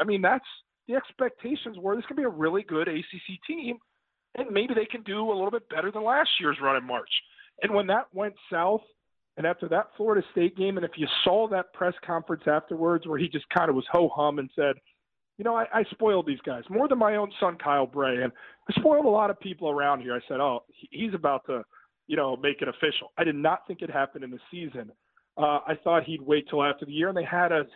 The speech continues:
solidified succession plan in place. Now, I can let you know for certain there isn't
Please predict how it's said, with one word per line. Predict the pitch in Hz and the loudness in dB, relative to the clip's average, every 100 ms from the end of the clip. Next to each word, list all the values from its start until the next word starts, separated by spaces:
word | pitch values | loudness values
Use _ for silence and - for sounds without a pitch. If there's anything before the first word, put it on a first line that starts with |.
| - | -8
solidified | 165 151 185 175 165 156 151 143 _ _ _ _ | -2 0 0 0 0 4 2 0 _ _ _ _
succession | 202 170 - 185 - 180 | -6 -4 0 0 0 -6
plan | - 160 156 | -2 0 2
in | 143 131 - | -2 -6 0
place. | 233 220 101 - | 2 2 -4 -12
Now, | 160 160 160 151 _ _ _ _ - | -4 0 0 0 _ _ _ _ -4
I | |
can | 160 170 | -2 0
let | 160 190 - | 2 0 -2
you | 151 | -4
know | 151 160 | 0 0
for | 135 117 - | -4 -16 -4
certain | 156 202 156 151 | 0 0 -2 -6
there | 139 139 | 0 2
isn't | 156 170 160 | 0 0 -4